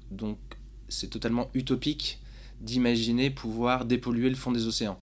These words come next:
La pollution plastique qui est dans le fond des océans, elle est faite pour y rester.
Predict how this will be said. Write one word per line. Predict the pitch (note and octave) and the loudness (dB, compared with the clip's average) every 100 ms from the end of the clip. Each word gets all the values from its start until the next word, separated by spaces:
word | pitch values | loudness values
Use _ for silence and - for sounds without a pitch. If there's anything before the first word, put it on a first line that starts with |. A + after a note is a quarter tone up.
| _ _ F2 | _ _ -6
La | |
pollution | F2 D#3+ D#3 C#3 C#3+ C3+ - | 0 0 0 0 -2 -4 0
plastique | C#3 C#3 D3 | 0 2 0
qui | C#3 C3+ | 2 4
est | |
dans | A2+ | 4
le | |
fond | G#2+ C3 | 2 2
des | G#2+ G2 | 2 0
océans, | - A2 E3+ G#3+ - - - - | 0 2 2 -2 -10 -18 -10 -2
elle | G#2 | 0
est | |
faite | C#3+ C#3 | 0 -2
pour | C3 | -2
y | B2 | 0
rester. | B2 B2+ - | 2 0 -4